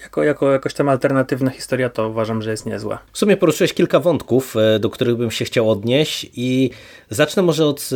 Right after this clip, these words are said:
Speaker 2: tego ostatniego, e, czyli tej rozbudowy wątków, e, z komiksu Millara.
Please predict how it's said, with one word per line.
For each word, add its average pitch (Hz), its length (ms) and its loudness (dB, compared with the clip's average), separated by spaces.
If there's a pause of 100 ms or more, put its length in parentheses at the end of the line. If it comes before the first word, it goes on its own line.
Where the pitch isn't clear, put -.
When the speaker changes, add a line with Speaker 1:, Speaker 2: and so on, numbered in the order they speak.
Speaker 2:
tego 135 220 2
ostatniego, 113 640 2 (220)
e, 107 240 -4
czyli 110 440 -4
tej 110 320 -2
rozbudowy 110 840 0 (100)
wątków, 107 600 -2
e, 104 140 2
z - 80 -4
komiksu 107 400 -4
Millara. 107 460 2